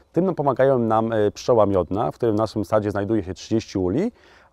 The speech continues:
ale wiemy, że pszczoła miodna nie zawsze chce w tych warunkach, jak jest kwitnienie, e, nam, e, oblatać, e, sad.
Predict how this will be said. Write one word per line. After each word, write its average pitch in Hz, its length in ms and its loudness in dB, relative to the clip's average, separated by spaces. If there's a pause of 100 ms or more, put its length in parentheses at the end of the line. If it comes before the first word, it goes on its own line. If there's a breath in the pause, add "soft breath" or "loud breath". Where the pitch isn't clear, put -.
ale 117 300 4
wiemy, 139 300 2
że 110 120 0
pszczoła 131 260 2
miodna 127 260 0
nie 113 140 0
zawsze 127 380 2
chce - 300 -2
w - 60 -6
tych 117 200 -4
warunkach, 113 600 2
jak 104 140 -2
jest 101 120 -4
kwitnienie, 120 600 0 (320 soft breath)
e, 107 760 0
nam, 110 240 2
e, 113 60 -6 (760)
oblatać, 110 580 2
e, 101 220 0
sad. 139 360 2